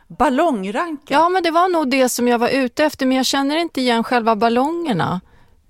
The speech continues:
Speaker 2: De ballonger som jag känner igen från den där, de brukar vara vita med lite svarta strimmor, men det finns säkert olika sorter.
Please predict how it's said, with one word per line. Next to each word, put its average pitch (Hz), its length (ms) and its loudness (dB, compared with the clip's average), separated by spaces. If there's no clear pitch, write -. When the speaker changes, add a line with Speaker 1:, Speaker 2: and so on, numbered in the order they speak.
Speaker 2:
De 247 280 2
ballonger 247 400 2
som 247 200 -2
jag 254 220 0
känner 311 260 -6
igen 220 220 -2
från 214 200 -4
den 208 140 -2
där, 170 140 -2
de 196 180 -4
brukar 240 240 -4
vara 254 140 -2
vita 269 560 -4
med 247 160 -2
lite 220 200 -4
svarta 202 400 -4
strimmor, 180 260 -2
men 175 100 -2
det 185 60 -4
finns 233 180 -2
säkert 247 280 -2
olika 196 300 -4
sorter. - 500 -6